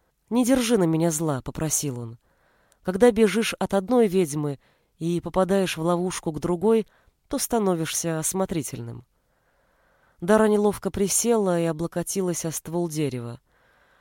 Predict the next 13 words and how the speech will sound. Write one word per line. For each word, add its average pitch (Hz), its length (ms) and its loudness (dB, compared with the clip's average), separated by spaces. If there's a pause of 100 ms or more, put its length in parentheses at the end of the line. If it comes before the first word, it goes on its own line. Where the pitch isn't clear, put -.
(160)
Руки 214 320 0
бессильно 190 580 0
упали 165 400 0
по 160 120 -6
бокам. 143 520 -4 (720)
«Ты 202 100 -4
слишком 202 460 -2
сильно 196 340 0
меня 185 300 0
ударил», 160 520 -2 (540)
негромко 160 580 0
произнесла 156 720 -4
она. 127 300 -10